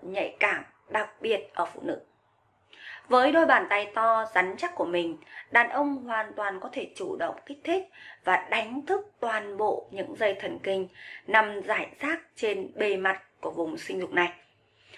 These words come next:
Ờ, phụ nữ nào cũng đê mê khi được đàn ông chạm vào với một lực đủ mạnh để cô ấy có thể hét lên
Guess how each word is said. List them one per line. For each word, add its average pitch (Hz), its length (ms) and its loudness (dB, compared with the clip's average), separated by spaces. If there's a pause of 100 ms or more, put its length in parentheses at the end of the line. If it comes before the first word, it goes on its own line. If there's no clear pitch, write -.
(100)
Ờ, 202 200 8
phụ 233 200 2
nữ 240 140 -2
nào 214 440 4
cũng 180 180 -6
đê 247 260 2
mê 240 360 -2 (260)
khi 302 200 0
được 240 220 2
đàn 170 220 0
ông 190 300 0
chạm - 340 -2
vào 170 360 4 (280)
với 214 260 2
một 285 220 0
lực 175 300 2
đủ 196 400 2
mạnh 190 200 2 (400)
để 208 320 4
cô 190 120 4
ấy 165 160 4
có - 140 -2
thể 165 220 -4
hét 226 300 -2
lên 214 280 0